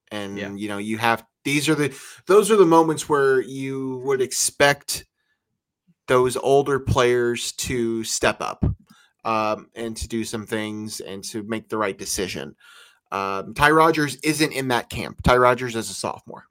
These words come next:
Speaker 1: Um, but there are certain guys that you would expect a little bit more out of. Uh, yeah, I agree. It's, it wasn't a collapse, um, but it's still, it's still frustrating knowing that it was that close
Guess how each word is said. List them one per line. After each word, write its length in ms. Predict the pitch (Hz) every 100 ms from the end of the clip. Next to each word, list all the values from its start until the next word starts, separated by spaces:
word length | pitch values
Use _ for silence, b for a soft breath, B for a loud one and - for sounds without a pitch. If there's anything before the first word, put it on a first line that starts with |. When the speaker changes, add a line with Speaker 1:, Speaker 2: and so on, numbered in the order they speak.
| _ _ _ -
Speaker 1:
Um, 600 | 104 104 101 101 101 101
but 140 | 110
there 240 | 127 123 120
are 60 |
certain 320 | 117 143 127
guys 400 | 123 117 113 113 -
that 120 | 98
you 120 | 117
would 100 | 113
expect 360 | 104 - 104 107
a 40 |
little 180 | 107 101
bit 120 | 92 82
more 160 | 95
out 160 | 78 78
of. 220 | 73 - B B B B B -
Uh, 240 | 98 98
yeah, 180 | 156 151 -
I 120 | 127
agree. 280 | 135 113 90
It's, 140 | -
it 100 | -
wasn't 320 | 180 156 143
a 20 |
collapse, 460 | - 78 78 - - - -
um, 640 | 104 95 92 87 87 80 _ _ _ _ _ _ _ _ -
but 240 | 123 110
it's 200 | - 107
still, 440 | - - 113 98 98 _ _ _
it's 140 | 135 -
still 200 | - 147
frustrating 600 | 135 127 117 131 120 117
knowing 380 | 113 113 113 110
that 200 | 107 - b b b b b
it 60 | 175
was 160 | 170 143
that 180 | 143 -
close 520 | 135 127 135 -